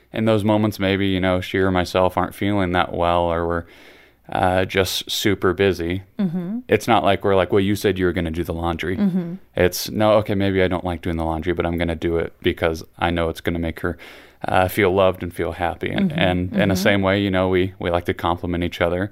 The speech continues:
Speaker 2: Mm-hmm.
Speaker 1: 'cause I can think that she's pretty all I want, and, you know,
Speaker 2: Uh-huh.
Speaker 1: she is, but if I don't let her know that,
Speaker 2: Mm-hmm.
Speaker 1: then, you know, I'm, I'm just kind of withholding that love.
Speaker 2: Yeah, yeah.
Speaker 1: And so I think those are some examples of just, like,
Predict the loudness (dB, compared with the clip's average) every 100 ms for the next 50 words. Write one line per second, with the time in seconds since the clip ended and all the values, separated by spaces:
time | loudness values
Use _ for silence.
0 | -4 -2 -2 -2 2 2 2 -2 -2 -2
1 | 0 -2 0 -4 -4 -2 2 4 4 2
2 | 0 -2 -2 -2 -2 -2 0 0 0 -2
3 | -4 -4 0 0 0 -4 0 4 4 2
4 | -8 -14 -20 -8 -4 2 2 2 2 0
5 | 0 -2 -2 2 2 2 0 0 -2 -2
6 | -4 -4 -6 -6 -6 2 4 4 2 -4
7 | -12 -20 _ _ _ _ 0 4 2 2
8 | 0 0 -2 0 0 0 -4 -2 0 2
9 | 0 0 0 0 -2 -2 2 2 2 -8
10 | -18 -8 -6 -6 -10 -18 _ -4 0 2
11 | 2 2 2 -2 0 0 0 -2 -4 -4
12 | -4 -4 -2 -2 -2 -4 -6 -6 -2 -2
13 | -4